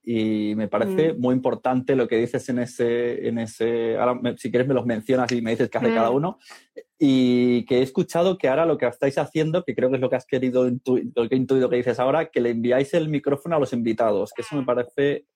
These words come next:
Speaker 2: Mm.
Speaker 1: mm, muy, muy, muy correcto, porque al final todo el mundo tiene sonido Zoom y, bueno, no le vas a pedir cosas que no tienen, pero
Speaker 2: Mm.
Speaker 1: que nosotros
Speaker 2: Bueno,
Speaker 1: se lo aportemos está bien.
Speaker 2: mm, eso es gracias a José, eh, en su empeño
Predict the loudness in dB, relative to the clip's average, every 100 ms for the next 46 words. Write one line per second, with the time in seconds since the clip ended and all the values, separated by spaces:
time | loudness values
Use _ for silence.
0 | _ _ -4 -2 0 0 0 0 -2 -2
1 | 0 0 0 0 2 2 0 -2 -4 -2
2 | -2 0 0 0 -2 -2 -4 -2 -6 -2
3 | 0 0 -2 _ -18 _ -2 2 2 2
4 | 2 2 2 0 0 0 0 2 4 4
5 | 4 2 0 0 0 2 -2 -2 0 0
6 | 0 0 2 2 2 0 0 0 0 0
7 | -2 -4 -4 -2 -4 0 -2 -2 -4 -4
8 | -6 _ -6 -2 -2 -4 -8 -8 -2 0
9 | 2 2 2 0 0 0 0 0 0 -2
10 | -4 -4 -8 -12 _ _ _ -12 -6 -6
11 | -6 -12 -12 -10 -8 -8 -8 -10 -14 -20
12 | -18 -18 -18 -18 -20 -20 -20 -18 -18 -18
13 | -20 -20 -20 -20 -20 -14 -14 -14 -20 -20